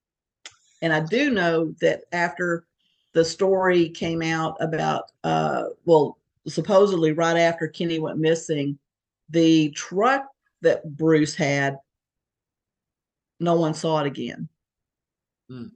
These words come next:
Speaker 1: The one that Kenny was supposed to have been tied up in the back of.
Speaker 2: All right, from this other story. Okay.
Speaker 1: From the other story.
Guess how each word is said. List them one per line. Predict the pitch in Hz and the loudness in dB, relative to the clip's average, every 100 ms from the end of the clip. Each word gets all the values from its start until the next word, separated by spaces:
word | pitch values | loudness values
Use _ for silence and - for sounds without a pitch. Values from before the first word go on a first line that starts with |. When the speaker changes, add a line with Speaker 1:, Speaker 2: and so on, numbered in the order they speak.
| - | 0
Speaker 1:
The | 156 | 2
one | 165 | 4
that | 151 - | 2 0
Kenny | 175 165 | 0 2
was | 147 151 | 0 -4
supposed | 147 156 156 | -2 -2 -2
to | |
have | 151 | -4
been | 143 | -4
tied | 156 151 143 | -4 -2 -4
up | 139 | -4
in | 135 | -6
the | |
back | 135 117 - | -4 -6 -6
of. | - - _ _ _ _ _ _ _ _ _ _ | -10 -12 _ _ _ _ _ _ _ _ _ _
Speaker 2:
All | 113 | -16
right, | 107 104 | -16 -16
from | 120 117 | -14 -14
this | 110 - | -12 -12
other | 113 110 | -12 -12
story. | - 117 113 113 117 104 _ - | -12 -12 -12 -12 -14 -16 _ -16
Okay. | 117 117 120 113 - _ - | -12 -6 -6 -6 -14 _ -8
Speaker 1:
From | 139 | -4
the | 135 | -2
other | 135 | -4
story. | - - - | -8 -12 -12